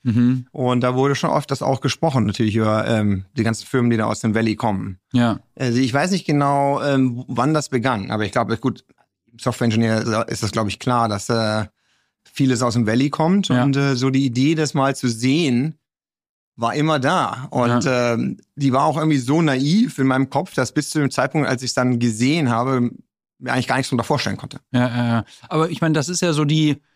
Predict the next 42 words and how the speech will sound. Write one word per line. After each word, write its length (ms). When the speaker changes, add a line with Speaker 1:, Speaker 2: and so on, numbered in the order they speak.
Speaker 1:
die 120
Aufbruchstimmung 840
in 120
Berlin 320
gewesen, 420
ne? 120
Also 200
Ende 420
der 160
Zehner 280
Jahre, 400
Anfang 360
der, 380
Speaker 2:
Ja. 180
Speaker 1:
ja, 220
nicht 80
mal 100
die 140
Ein-, 180
der 120
Einser 280
Jahre, 180
nicht 140
mal, 100
wann 120
hast 80
Speaker 2:
Ja, 80
Speaker 1:
du 60
das 100
Speaker 2:
so 60
Speaker 1:
irgendwie 200
Speaker 2:
zweitausendsechs 400
gegründet. 320
Speaker 1:
Ja, 100
genau. 320
Mhm. 340
Speaker 2:
Und, 420
äh, 80
das 140
stimmt. 340
Also, 360
äh, 440